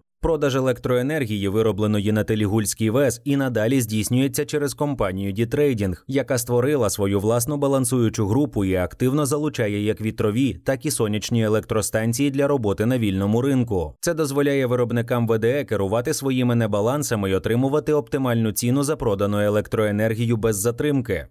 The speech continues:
Законодавство також дозволяє компаніям у будь-який момент повертатися до балансуючої групи Д П «Гарантований покупець» і працювати за зеленим тарифом.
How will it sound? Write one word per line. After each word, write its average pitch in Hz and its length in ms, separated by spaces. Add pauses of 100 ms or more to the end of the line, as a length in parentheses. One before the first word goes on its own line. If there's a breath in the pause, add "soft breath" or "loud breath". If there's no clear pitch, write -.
Законодавство 131 920
також 127 380
дозволяє 127 540
компаніям 113 760
у 123 100
будь-який 113 460
момент 107 400
повертатися 135 640
до 135 100
балансуючої 120 800
групи 113 400
Д 110 180
П 95 240
«Гарантований 98 680
покупець» 120 640
і 139 120
працювати 117 640
за 92 140
зеленим 98 460
тарифом. 123 200